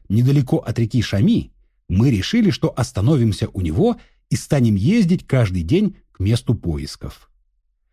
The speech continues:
Скоро показались низенькие заборы окраин Амгу, а чуть позже мы съехали с холма к центру поселка. Фонарей на улицах не было, поэтому все вокруг тонуло во мраке.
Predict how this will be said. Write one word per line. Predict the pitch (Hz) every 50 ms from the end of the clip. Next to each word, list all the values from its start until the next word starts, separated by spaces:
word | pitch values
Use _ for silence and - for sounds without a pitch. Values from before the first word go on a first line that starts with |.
| _ _ _
Скоро | _ - - - 185 240 240 214
показались | - - 135 - 139 113 107 147 123 117 113 - - - _ _
низенькие | 95 107 135 151 117 123 113 98 - 98 95 90
заборы | - 92 95 101 175 220 202 214
окраин | - - 117 - - 117 131 135 139 139 - -
Амгу, | 135 139 135 113 101 90 78 76 80 - _ _ _ _ _ _ _ _ _ _
а | - 113
чуть | 113 - 107 87 -
позже | - 180 226 226 175 147 160 180 147 - - _ _
мы | - 104 113 110
съехали | - - 110 127 123 - - 101 92
с | 85
холма | - - 85 85 90 123 170 196 196 - - _
к | _ -
центру | - - - 117 113 107 110 107
поселка. | 87 - 107 - - 104 87 71 73 - - 98 - - _ _ _ _ _ _ _ _ _ _ _ _ _ _ _ _ _ _ _
Фонарей | - 110 117 123 127 180 247 240
на | 220 202 196
улицах | 202 208 202 190 - - 180 - -
не | 180 202 175
было, | 98 80 78 69 69 71 - - _ _ _ _ _ _ _ _
поэтому | 71 73 95 165 208 202 - 180 175 175 180 165 - - _ _
все | _ _ - 131 110
вокруг | 92 85 - - 156 196 175 - - - _ _ _
тонуло | - 98 98 98 101 101 101
во | 90 101 104
мраке. | 98 87 87 78 73 - - - - -